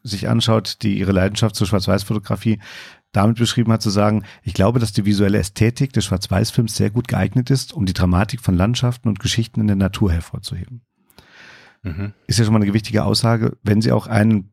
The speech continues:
Speaker 1: Bereich markiert, aber tatsächlich spricht das schon mal Bände. Und ein weiteres kurzes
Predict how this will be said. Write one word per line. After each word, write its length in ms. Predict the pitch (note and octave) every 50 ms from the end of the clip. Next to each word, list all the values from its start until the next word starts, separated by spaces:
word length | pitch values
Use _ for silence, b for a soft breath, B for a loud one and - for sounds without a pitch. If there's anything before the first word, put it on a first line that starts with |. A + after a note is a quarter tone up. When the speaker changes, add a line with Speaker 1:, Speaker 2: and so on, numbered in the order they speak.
| _ _ -
Speaker 1:
Bereich 380 | A#2+ G2 G2 G2+ A#2 - - _
markiert, 420 | - A2 A#2 A2+ - - C3+ C3
aber 200 | - F#2 F#2+ G2
tatsächlich 580 | G2 - F#2+ F#2+ - G#2+ G#2+ - C3+ C3 - - _ _ _ _ _
spricht 360 | - - - - A2 G2+ -
das 100 | A2 F#2
schon 100 | - F#2+
mal 120 | F#2 F#2 F2
Bände. 340 | - F#2 D#2 E2 E2 E2 - _ _ B B B B B B B B
Und 280 | B A#2 A2 A2 A2 -
ein 160 | - G2 F2+ - - - - -
weiteres 420 | G#2 G#2 A2 G#2+ C3+ A2 - -
kurzes 540 | - - C3+ C#3 - - B2+ - - -